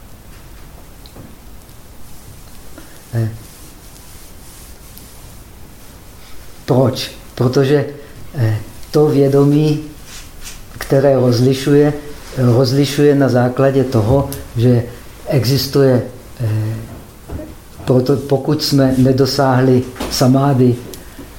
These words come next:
eh, prázdnoty, samády, eh, eh, bez, eh, chycení se znaků objektu, samády bez, eh, eh,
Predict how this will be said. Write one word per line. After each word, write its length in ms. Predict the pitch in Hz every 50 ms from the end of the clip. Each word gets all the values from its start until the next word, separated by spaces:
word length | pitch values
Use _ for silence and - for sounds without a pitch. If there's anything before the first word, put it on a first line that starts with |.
| - -
eh, 120 | 120 120 113 - - - - - - - - - - - - - - - - - - -
prázdnoty, 840 | - 127 123 131 135 139 123 120 139 139 139 - - 135 143 139 - - - -
samády, 640 | - - 131 120 123 123 127 127 123 123 123 113 - - - - - - - - - -
eh, 280 | 143 113 107 107 110 107 - - - - - - - - - - - - - - - - 107
eh, 60 | 104 101 98 101 98 98 - - - - - - - - -
bez, 520 | 135 113 131 131 131 123 - - - - - - - - - - - - - - - - - - -
eh, 40 | 113 110 107 107 107 107 107 104 104 113 - - - - - - - - - - - - - - - - - - - - - - - - - - - - -
chycení 580 | - - - 147 156 - - 139 139 143 143 135
se 260 | - - 135 131 120 117
znaků 460 | 107 110 131 131 131 - 139 123 113
objektu, 680 | 127 123 120 143 143 139 143 - - 143 139 143 139 139 - - - -
samády 580 | - - 135 127 131 131 135 139 120 123 127
bez, 400 | 110 113 123 117 - - - -
eh, 320 | 117 117 117 113 113 110 98 - - - - - - - - - - -
eh, 200 | 117 107 110